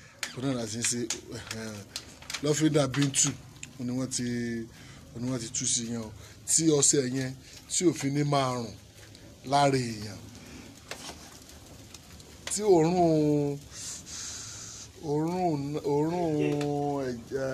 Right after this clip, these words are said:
ẹlẹ́dẹ̀ yẹn náà, ẹ̀jẹ̀, tí ò fi ní máa rùn. Òun náà ni, òun náà ni nǹkan tí wọ́n ti ń Ó ní wọ́n fi sí yẹn. Ẹ ti wá rí báyìí. Wọ́n ti wá ń pò papọ̀ báyìí. Hmm. Ó ní wọ́n ń pò papọ̀ yìí o.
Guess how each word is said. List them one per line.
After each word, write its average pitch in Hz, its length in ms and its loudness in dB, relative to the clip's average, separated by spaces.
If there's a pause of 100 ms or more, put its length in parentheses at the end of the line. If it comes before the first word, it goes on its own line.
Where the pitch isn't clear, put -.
(180)
ẹlẹ́dẹ̀ 156 440 2
yẹn 127 180 -4
náà, 143 160 -2
ẹ̀jẹ̀, 120 380 -4 (380)
tí - 120 -6
ò 170 100 6
fi 135 140 -8
ní 139 120 0
máa 135 260 0
rùn. 107 220 -6 (440)
Òun 131 160 -6
náà 160 180 6
ni, 135 240 -2 (1040)
òun 131 140 -10
náà 143 160 -2
ni 123 120 -6
nǹkan 117 180 -6
tí 127 200 -6 (640)
wọ́n 120 220 -8
ti 123 160 -10
ń 123 340 -6 (580)
Ó 123 40 -10
ní 123 100 -8
wọ́n 123 140 -6
fi 113 160 -10
sí 120 160 -2
yẹn. 117 160 -6
Ẹ - 40 -14
ti - 120 -8
wá 127 140 -4
rí 123 80 -8
báyìí. 127 220 -2 (340)
Wọ́n 135 160 -8
ti 123 60 -6
wá 127 120 -2
ń 139 120 2
pò - 140 -12
papọ̀ 113 340 -6
báyìí. 117 200 -8 (840)
Hmm. 101 400 -16 (840)
Ó - 100 -14
ní 120 100 -8
wọ́n 139 180 0
ń 147 80 -4
pò 143 80 -6
papọ̀ 117 380 -6
yìí 120 120 -2
o. 123 120 -2